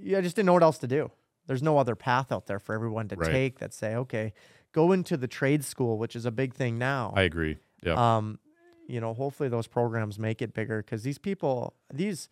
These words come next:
Speaker 1: we see what people make nowadays in, <laughs> this is like
Speaker 2: Yeah.
Speaker 1: foreman for a concrete or, or even a lead guy.
Speaker 2: Or, yeah. Or,
Speaker 1: Incredible.
Speaker 2: or be an electrician.
Speaker 1: Oh.
Speaker 2: Be a plumber.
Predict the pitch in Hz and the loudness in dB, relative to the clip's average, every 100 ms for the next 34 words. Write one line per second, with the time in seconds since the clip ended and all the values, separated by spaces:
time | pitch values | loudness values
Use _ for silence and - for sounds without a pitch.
0 | _ _ - 185 - 285 147 135 131 120 | _ _ -6 -6 0 2 2 0 -2 -2
1 | 113 117 117 117 110 110 110 107 - 131 | 0 -2 -2 -4 -2 0 -2 -4 -8 -6
2 | 123 113 - _ _ _ _ _ _ _ | -6 -8 -14 _ _ _ _ _ _ _
3 | _ _ - 165 202 170 147 160 131 147 | _ _ -16 -14 -10 -8 -6 -6 0 2
4 | 127 - _ - 87 76 - 151 165 180 | 2 -2 _ 2 2 0 -4 0 2 2
5 | 160 147 151 135 156 160 170 135 120 113 | 0 -2 -4 -2 0 0 -2 -4 -4 -2
6 | 120 120 127 123 127 156 156 139 123 - | -4 -4 -6 -6 -6 -6 -4 -2 -2 -4
7 | 127 127 185 175 151 110 104 107 _ 110 | -4 -2 -2 -2 0 0 -2 -10 _ -2
8 | 107 90 - - 117 110 123 160 202 180 | 2 2 0 0 6 6 10 10 10 6
9 | - - 120 151 170 101 95 - 139 - | -2 2 6 8 8 6 4 2 0 0
10 | 73 - _ - 240 - 104 107 139 127 | -6 -12 _ 6 6 6 2 6 8 6
11 | - 123 107 69 | 6 2 2 -2